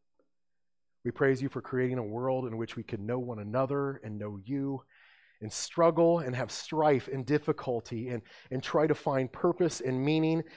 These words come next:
and the fact that you didn't leave us to just scramble around with our hands <laughs> trying to figure out what that is on our own,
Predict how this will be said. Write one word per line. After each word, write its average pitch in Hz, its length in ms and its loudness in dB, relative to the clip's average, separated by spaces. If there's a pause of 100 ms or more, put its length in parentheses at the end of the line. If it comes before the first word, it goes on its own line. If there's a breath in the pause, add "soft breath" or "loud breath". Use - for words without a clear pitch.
(120 loud breath)
and 135 100 -2
the 131 60 2
fact 160 280 6
that 143 80 -6
you 143 120 -2
didn't 151 280 2
leave 151 220 6
us 147 100 2
to 131 120 -10
just 120 200 -6
scramble 147 540 0
around 131 320 0
with 120 140 -4
our 120 100 -2
hands 160 340 0
<laughs> - 20 -16
trying 143 260 -2
to - 80 -20
figure 151 320 -2
out 143 140 0
what 143 160 2
that 139 120 2
is 135 140 2
on 131 100 -2
our 123 140 -8
own, 127 200 -2